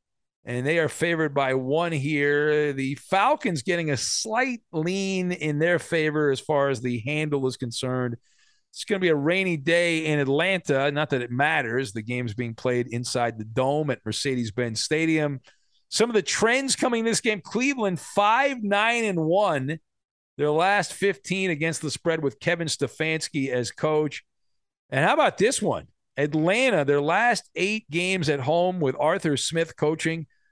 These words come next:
just one and seven against the spread. What happened, Dirty Birds?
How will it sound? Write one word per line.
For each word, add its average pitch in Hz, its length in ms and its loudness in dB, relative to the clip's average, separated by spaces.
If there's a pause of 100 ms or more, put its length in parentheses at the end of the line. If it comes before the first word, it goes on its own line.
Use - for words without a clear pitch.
just 147 220 -4
one 170 540 2
and 170 340 0
seven 214 640 -2 (800)
against 170 640 -2
the 131 120 -4
spread. 175 480 0
What 180 240 0
happened, 143 640 0
Dirty 160 320 0
Birds? 170 440 0